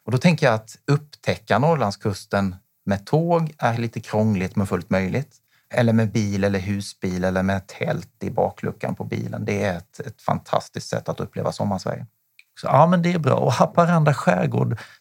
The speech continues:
Speaker 2: du pratar ju tidigare om Blekinge skärgård, Haparanda skärgård. Om, om man jämför de två, är det liksom någonting som man besökare slås av? Är de, är de lika? Är de väldigt olika? Eller är det,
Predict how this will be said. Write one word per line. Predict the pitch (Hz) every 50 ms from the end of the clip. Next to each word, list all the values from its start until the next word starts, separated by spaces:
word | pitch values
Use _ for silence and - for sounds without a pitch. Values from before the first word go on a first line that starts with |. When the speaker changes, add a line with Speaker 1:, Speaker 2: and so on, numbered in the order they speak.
| _ _
Speaker 2:
du | 135 135 143 156 165 160 160 156 151 143 139 143 135
pratar | - 151 143 - -
ju | 135 127
tidigare | - 151 135 131 127 135 139
om | 151 151 143 139 127
Blekinge | 135 135 127 113 - - 139 139 139
skärgård, | - - 131 120 120 123 117 127 127 131 131 131 127 123 - - - - _ _ _
Haparanda | _ - 113 - 123 123 123 123 120 127
skärgård. | 120 - 123 117 113 113 113 127 135 - 165 - - - -
Om, | - - 147 143 147 147
om | - 143 139
man | 139 135 135 135
jämför | 135 131 123 - 127
de | 113 117 135 180 202
två, | 185 - - 123
är | 117 110
det | 110 117
liksom | 120 123 117 - - 123
någonting | 120 123 131 139 127 - - 113
som | 107 110 117
man | 113 117 113
besökare | 107 110 - - 135 131 117 - - 117 113 113 117 110 104 - - - - _ _ _
slås | - - - 131 151 170 190 160 120 - -
av? | - - - - 120
Är | 127
de, | 127 123 120 113 110 107 95 - - -
är | -
de | 117 117 113
lika? | 110 117 117 107 - - 143 139
Är | 143
de | 131 117 104 107
väldigt | 95 107 110 110 107 -
olika? | 123 113 110 113 113 135 143 139 - - - 123 117 117
Eller | 117 113 113
är | 113 117
det, | 107 113 110 101 98